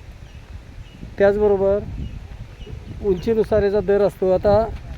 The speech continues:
ही जी बॅग आहे, ही बारा किलोचीच बॅग आहे, पण हिची किंमत आहे ही दीडशे रुपये आहे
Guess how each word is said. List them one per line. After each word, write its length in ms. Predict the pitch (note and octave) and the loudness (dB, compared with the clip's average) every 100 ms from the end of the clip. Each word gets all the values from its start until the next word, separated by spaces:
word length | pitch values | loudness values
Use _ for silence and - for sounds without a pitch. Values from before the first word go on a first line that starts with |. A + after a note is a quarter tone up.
| - | -8
ही 160 | - G3+ | -2 0
जी 120 | G#3+ | 2
बॅग 260 | G#3 G#3 G#3 | 6 8 8
आहे, 100 | F#3+ | 4
ही 140 | G#3+ | 4
बारा 260 | G#3 G3 G#3 | 4 4 4
किलोचीच 400 | G#3 G#3 A3 G3+ | 2 0 0 4
बॅग 200 | F#3+ F3+ | 4 4
आहे, 160 | F3+ G#3 - - - | 2 -2 -12 -20 -2
पण 100 | F#3+ | 4
हिची 180 | F#3 G#3 | 4 4
किंमत 360 | G#3+ G#3 A3 G#3 | 2 4 4 4
आहे 220 | F3 E3 C3+ - - - - - - - - - - | 2 0 -4 -12 -18 -20 -20 -20 -20 -20 -20 -20 -2
ही 100 | G#3 | 0
दीडशे 360 | G3+ G3+ F3 A#3 | 4 2 4 4
रुपये 280 | A3+ G#3 G#3 | 4 8 8
आहे 220 | F3 | 8